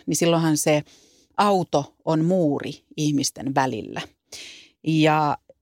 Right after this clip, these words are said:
jos me aloitettiin nämä kelat siitä, että miten sitä myötätuntoa elämässä ja arjessa voi lisätä, jos me aloitettiin se siitä, että meidän pitäisi näyttää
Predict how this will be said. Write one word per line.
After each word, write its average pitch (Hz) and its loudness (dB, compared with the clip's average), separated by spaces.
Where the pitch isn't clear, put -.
jos 175 2
me 170 2
aloitettiin 170 2
nämä 139 0
kelat 180 2
siitä, 160 2
että 143 0
miten 156 2
sitä - -2
myötätuntoa 147 2
elämässä 143 2
ja 143 2
arjessa 143 0
voi 139 0
lisätä, 147 -2
jos 151 0
me 156 4
aloitettiin 156 -2
se 143 0
siitä, 139 0
että 160 0
meidän 151 2
pitäisi 147 0
näyttää 156 0